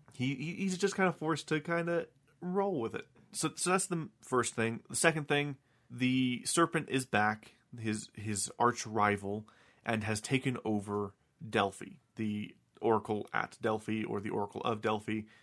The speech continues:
which means that, and is also trying to take over all of the oracles and whatnot. So there's that.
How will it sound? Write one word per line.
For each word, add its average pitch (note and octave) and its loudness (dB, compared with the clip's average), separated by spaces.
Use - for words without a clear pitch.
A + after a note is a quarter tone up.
which B2+ 2
means A#2 0
that, G#2+ 2
and A#2 0
is B2 2
also B2+ 2
trying A#2 -2
to A2+ -4
take G#2+ -2
over G2+ -2
all C#3+ 4
of C3 0
the C3+ 0
oracles A#2+ 0
and A2+ -2
whatnot. A2 -2
So - -2
there's A2+ 0
that. - -6